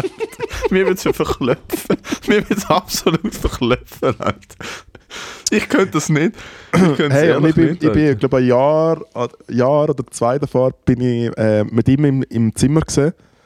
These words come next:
Speaker 2: Ein Jahr
Speaker 1: Mhm.
Speaker 2: lang.
Speaker 1: Mhm.
Speaker 2: Und, äh, bei ihm ist es halt echt so gewesen, dass er einen enorm grossen Penis gehabt hat.
Speaker 1: Okay, also da, da brauchen wir jetzt Zahlen.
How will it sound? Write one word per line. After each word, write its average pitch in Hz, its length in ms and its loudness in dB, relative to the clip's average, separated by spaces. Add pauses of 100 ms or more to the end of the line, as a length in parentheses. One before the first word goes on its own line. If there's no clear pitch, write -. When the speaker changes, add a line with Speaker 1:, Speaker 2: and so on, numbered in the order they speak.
(220)
Speaker 2:
Ein 117 160 2
Jahr 120 180 4
Speaker 1:
Mhm. 127 80 2
Speaker 2:
lang. 131 220 0 (800)
Speaker 1:
Mhm. 101 200 0 (520)
Speaker 2:
Und, 120 340 2
äh, 107 460 4 (280)
bei 135 100 4
ihm 135 280 4
ist 143 100 2
es - 40 2
halt 131 180 2
echt 123 240 0
so 127 80 4
gewesen, 123 200 0
dass 117 180 0
er 113 80 2
einen 110 240 -6 (260)
enorm 117 640 0
grossen 113 600 2 (100)
Penis 104 460 0
gehabt 95 220 0
hat. 87 80 0 (1400)
Speaker 1:
Okay, 107 320 0
also 110 220 -4
da, 131 180 0
da 139 140 0
brauchen 160 260 0
wir 139 60 2
jetzt - 180 -6
Zahlen. 82 380 0